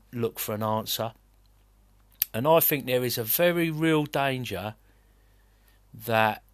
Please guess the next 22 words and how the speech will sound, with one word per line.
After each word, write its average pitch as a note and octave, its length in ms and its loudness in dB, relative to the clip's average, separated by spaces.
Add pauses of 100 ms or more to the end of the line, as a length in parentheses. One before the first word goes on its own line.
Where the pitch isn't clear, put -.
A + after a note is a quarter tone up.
(540)
we C#3+ 240 -2
can B2+ 320 -6
take - 400 -2
the C3+ 280 -6 (460)
enjoyment B2+ 720 0
out B2 240 -6
of A2 60 -8
this A2+ 180 -4
hobby G#2+ 320 -4
by G2 360 -6
overthinking G#2 920 -6
it. F#2 120 -10
I A2 120 2
know C3+ 420 4
I C3 100 4
can. G#2 380 -6
I D3 160 0
spend B2+ 300 -6
a A#2+ 40 -6
lot D3 260 -6
of D3+ 80 -4
time D3+ 340 -4